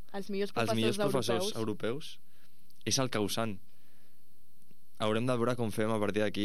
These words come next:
Speaker 2: per, per continuar utilitzant aquesta cançó sense que ens salti el copy. De moment, he fet la de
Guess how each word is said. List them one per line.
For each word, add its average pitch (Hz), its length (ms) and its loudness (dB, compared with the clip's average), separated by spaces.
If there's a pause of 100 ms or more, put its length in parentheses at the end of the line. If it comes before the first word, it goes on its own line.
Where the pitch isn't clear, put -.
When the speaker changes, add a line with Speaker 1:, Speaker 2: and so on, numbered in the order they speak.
Speaker 2:
per, 107 240 2 (460)
per 101 180 -2
continuar 104 400 0
utilitzant 104 320 0
aquesta 101 300 0
cançó 101 240 -2
sense 117 200 -4
que 104 120 -4
ens 95 100 -4
salti 101 220 -2
el 98 100 -2
copy. 101 300 0 (420)
De 113 80 2
moment, 123 320 0 (240)
he 117 80 0
fet 135 240 -2 (240)
la 110 240 4
de 104 140 2